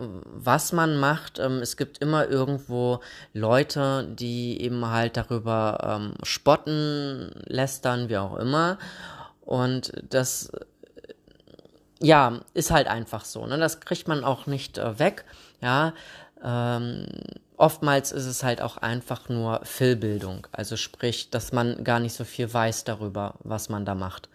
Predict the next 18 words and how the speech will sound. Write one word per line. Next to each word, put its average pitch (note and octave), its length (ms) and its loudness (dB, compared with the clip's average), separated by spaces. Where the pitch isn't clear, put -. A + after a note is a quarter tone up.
oder G#2+ 280 -2
was A2+ 180 0
das A2+ 180 -6
überhaupt G#2+ 440 -4
alles G#2 240 -2
ist. - 320 -8
Ich - 80 -20
glaube D#3 300 6
einfach, C3+ 420 -2
wenn B2 120 -2
man A#2 720 -6
die G#2+ 300 -4
Hintergrundkenntnisse D3+ 1080 2
darüber A#2 480 -2
so - 140 -6
ein A#2+ 60 2
bisschen A#2 320 -2
besitzt, A2 560 0